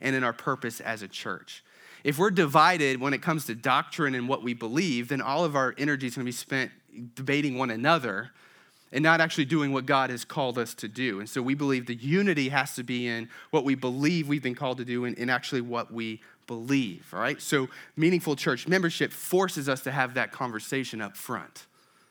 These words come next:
okay, before and not on the backside. Reason number two, meaningful church membership, this is huge, protects the church against manipulative and abusive power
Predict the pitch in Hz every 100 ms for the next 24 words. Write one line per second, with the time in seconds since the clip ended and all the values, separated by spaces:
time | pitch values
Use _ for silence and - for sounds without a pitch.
0 | _ _ _ _ _ - 113 110 127 117
1 | - 127 113 - - 123 120 98 110 110
2 | 104 98 - 104 - - _ - - 160
3 | 170 180 170 139 - 170 120 - - -
4 | 160 180 220 175 208 - 185 175 185 185
5 | 156 139 107 151 151 165 - 220 165 127
6 | - - - - - 160 139 - 190 220
7 | - - 196 - 214 160 139 - 180 131
8 | 165 147 - - 131 131 156 170 196 180
9 | 180 180 175 - - - 127 117 117 135
10 | 165 - 165 147 143 _ _ - - 120
11 | 104 92 90